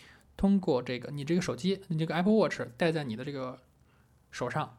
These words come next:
然后呢，你睡觉的时候戴上，它就会自动去追踪，你也不需要做任何操作。那么这个呢，也非常不错。不过我用了一段时间以后，我发现有一个问题，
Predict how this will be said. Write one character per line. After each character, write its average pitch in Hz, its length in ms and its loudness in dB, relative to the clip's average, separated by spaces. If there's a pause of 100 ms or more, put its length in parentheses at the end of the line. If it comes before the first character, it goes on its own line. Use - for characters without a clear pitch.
然 123 120 -4
后 143 100 -2
呢， 135 60 -4
你 123 80 -8
睡 160 180 -2
觉 165 100 2
的 143 60 0
时 131 40 -6
候 139 60 -2
戴 143 120 -2
上， 131 140 -4
它 147 140 -4
就 147 80 0
会 143 140 -4
自 - 180 2
动 220 120 6
去 - 120 -2
追 135 120 -2
踪， 135 260 -6
你 143 100 -4
也 139 60 -4
不 151 120 -6
需 - 100 0
要 151 60 4
做 143 160 0
任 135 80 -2
何 151 80 -2
操 160 220 0
作。 147 260 -6
那 180 60 0
么 208 80 4
这 240 120 -2
个 180 100 0
呢， 127 100 -6
也 123 220 -10
非 - 180 -2
常 190 180 4
不 180 80 2
错。 - 240 0 (1600)
不 196 100 0
过 202 320 8
我 135 180 -2
用 220 160 8
了 185 80 8
一 170 40 4
段 170 140 2
时 - 140 -8
间 180 160 0
以 139 60 -2
后， 139 420 -6 (400)
我 - 80 -6
发 190 120 2
现 190 100 4
有 127 80 -2
一 - 20 -12
个 123 80 -8
问 196 240 4
题， - 240 -10